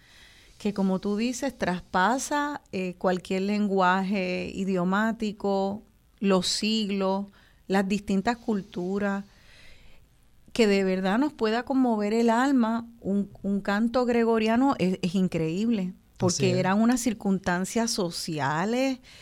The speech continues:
Speaker 1: económicas, geográficas completamente distintas.
Speaker 2: Sí, así mismo es. Y yo siento sobre todo que, que nuestros jóvenes,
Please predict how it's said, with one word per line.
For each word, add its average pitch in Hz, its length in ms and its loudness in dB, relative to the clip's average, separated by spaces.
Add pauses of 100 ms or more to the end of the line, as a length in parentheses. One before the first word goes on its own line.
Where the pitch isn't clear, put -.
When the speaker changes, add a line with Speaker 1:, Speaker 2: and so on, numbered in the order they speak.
(240)
Speaker 1:
económicas, 190 880 0
geográficas 196 800 -2
completamente 214 840 -2
distintas. 240 680 -4 (380)
Speaker 2:
Sí, 160 320 -6 (100)
así 131 200 -6
mismo 160 320 -2
es. 170 100 0
Y 175 60 -4
yo 156 100 -2
siento 175 340 0
sobre 170 320 0
todo 165 420 0
que, 117 440 0 (400)
que 131 120 0
nuestros 120 380 -2
jóvenes, 117 760 -4